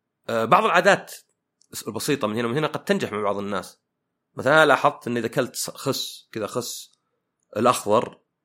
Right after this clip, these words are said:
واللي طازج، بحيث إنه يكون، يعني، مقرمش، ما هو باللي بدأ يذبل، إن إذا أكلت لي كذا بيدي مجموعة خس وشربت معه موية، بعدين رحت آكل، آه، أكلي أبطأ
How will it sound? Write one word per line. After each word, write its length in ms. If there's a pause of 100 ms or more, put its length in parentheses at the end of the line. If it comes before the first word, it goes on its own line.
(160)
واللي 280
طازج، 420
بحيث 200
إنه 120
يكون، 280
يعني، 220
مقرمش، 580
ما 80
هو 120
باللي 200
بدأ 220
يذبل، 440 (640)
إن 60
إذا 80
أكلت 280
لي 80
كذا 600 (880)
بيدي 400
مجموعة 380
خس 460 (640)
وشربت 360
معه 200
موية، 300
بعدين 200
رحت 220
آكل، 500 (400)
آه، 160
أكلي 260
أبطأ 520